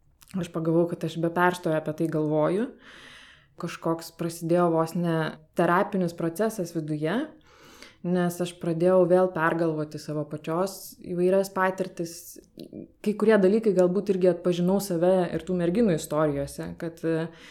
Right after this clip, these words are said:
man atrodė labai suprantama, kad kai tu esi labai jauna ir tai yra pirmos tavo patirtys tiek darbinėj srity, tiek kažkokios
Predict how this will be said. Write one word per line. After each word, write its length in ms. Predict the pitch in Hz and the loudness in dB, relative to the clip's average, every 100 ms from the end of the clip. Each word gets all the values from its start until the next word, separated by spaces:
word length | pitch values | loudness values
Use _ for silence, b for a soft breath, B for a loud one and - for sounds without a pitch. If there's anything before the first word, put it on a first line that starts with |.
| B B | B B
man 240 | 170 170 170 | -2 0 0
atrodė 460 | 175 180 175 175 | 2 2 4 4
labai 300 | 165 165 196 202 | 4 4 2 2
suprantama, 640 | 175 185 196 202 185 175 | -2 0 0 0 0 0
kad 320 | 175 170 - | -4 -6 -12
kai 160 | - 165 | -6 -6
tu 300 | - 202 208 - | -2 -2 0 -2
esi 400 | 156 - - 185 | -6 -8 -6 -4
labai 320 | 165 160 180 | -2 0 2
jauna 320 | 160 151 160 240 - | 2 -2 -4 -4 -6
ir 160 | 175 | -10
tai 160 | - 180 | -4 -2
yra 80 | 165 | 0
pirmos 400 | 170 226 202 196 | -2 0 -2 -2
tavo 220 | 170 156 | -4 -4
patirtys 560 | 165 202 208 202 165 - | -2 -2 -2 -4 -8 -6
tiek 240 | 175 160 | -6 -4
darbinėj 480 | 156 156 262 277 247 | -4 0 0 2 0
srity, 360 | 196 190 196 196 190 B B B B - | -4 -6 -4 -4 -4 B B B B 0
tiek 340 | 190 185 180 - | 4 4 4 -2
kažkokios 560 | 180 - 180 175 180 | -6 -2 -2 0 -2